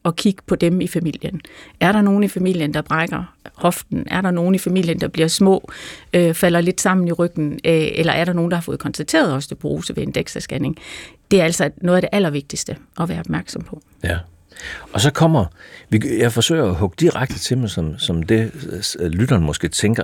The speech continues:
Speaker 2: aller, allermest på. Ja, der er alle de her risikofaktorer, og mange af os vil kunne genkende at have nogen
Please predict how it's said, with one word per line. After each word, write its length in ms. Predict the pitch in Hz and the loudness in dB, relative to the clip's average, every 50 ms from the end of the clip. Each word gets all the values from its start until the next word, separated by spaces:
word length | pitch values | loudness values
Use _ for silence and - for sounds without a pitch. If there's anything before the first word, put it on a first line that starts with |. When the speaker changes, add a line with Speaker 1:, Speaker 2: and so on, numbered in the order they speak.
| - - | -4 -4
Speaker 2:
aller, 200 | 123 135 107 - | -4 -4 -2 -4
allermest 520 | - 117 113 101 87 95 104 - - - | -4 -4 -4 -2 -2 -2 -4 -4 -8 -4
på. 220 | - 104 90 - - - - - - - - - - - - - - - | -2 -2 -2 -2 -4 -10 -16 -16 -16 -16 -16 -16 -16 -18 -20 -20 -14 -6
Ja, 280 | - 87 82 113 147 156 - - _ - - | -2 0 2 2 2 2 0 -6 _ -14 -8
der 80 | - | -4
er 140 | 123 151 156 | 0 2 2
alle 120 | 143 147 143 | 2 2 2
de 100 | 156 147 | 2 2
her 200 | 147 143 107 101 | 2 2 2 0
risikofaktorer, 880 | 107 - 101 - - 78 - - 76 - - - 71 - - - 76 | -2 -4 -4 -6 -6 -8 -8 -10 -10 -8 -6 -4 -4 -4 -4 -6 -8
og 320 | 78 - - 101 92 87 95 | -10 -8 -6 -6 -6 -4 -2
mange 340 | 95 98 107 139 143 123 | 0 0 2 2 2 2
af 40 | 117 | 2
os 140 | 113 - - | 0 0 -2
vil 80 | 92 82 | -4 -6
kunne 140 | - 87 - | -4 -4 0
genkende 520 | - 98 110 131 - - 85 78 76 69 | 2 2 2 2 0 -2 -2 -2 -2 -4
at 60 | 67 | -4
have 160 | - - 92 95 | -2 -2 -2 0
nogen 360 | 101 87 82 80 82 82 | 0 0 -2 -2 -4 -6